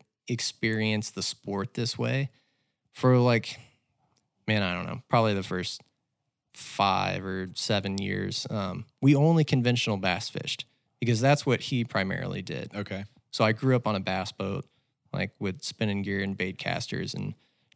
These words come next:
Speaker 1: learning all the different techniques and stuff like that. And so, especially when you're, like, a young kid like that, you're such a sponge,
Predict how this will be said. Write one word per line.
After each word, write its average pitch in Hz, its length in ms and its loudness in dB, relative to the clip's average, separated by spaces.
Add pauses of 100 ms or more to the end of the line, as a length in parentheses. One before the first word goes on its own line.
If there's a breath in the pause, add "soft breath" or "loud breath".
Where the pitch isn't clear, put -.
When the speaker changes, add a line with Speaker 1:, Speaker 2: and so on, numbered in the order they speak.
Speaker 1:
learning 113 280 4
all 107 120 4
the 107 80 2
different 98 300 -2
techniques 95 460 -4
and 98 80 -6
stuff - 240 -6
like - 180 -8
that. - 280 -6
And 113 180 -2
so, 117 320 0 (400 soft breath)
especially 156 480 0
when 123 180 2
you're, 98 380 2
like, 110 220 -2
a 98 60 2
young 104 380 0
kid 127 240 0
like 139 240 -4
that, 139 160 0
you're 113 140 0
such - 340 0
a - 40 -2
sponge, 113 580 -2